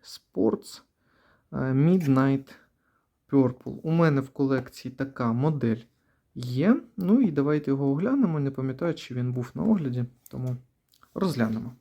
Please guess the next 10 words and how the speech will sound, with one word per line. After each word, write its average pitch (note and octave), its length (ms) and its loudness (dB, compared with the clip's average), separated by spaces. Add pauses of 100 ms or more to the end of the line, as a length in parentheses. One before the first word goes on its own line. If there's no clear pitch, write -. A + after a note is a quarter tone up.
(520)
От F#3+ 180 -2
що - 360 0 (400)
радує, G3 640 4 (400)
це - 140 -8
те, E3 240 -4
що, - 240 -6
ладно, C3+ 260 0 (140)
<laughs> - 160 -6
ха-ха. C3 420 6 (640)
Да, C3 220 2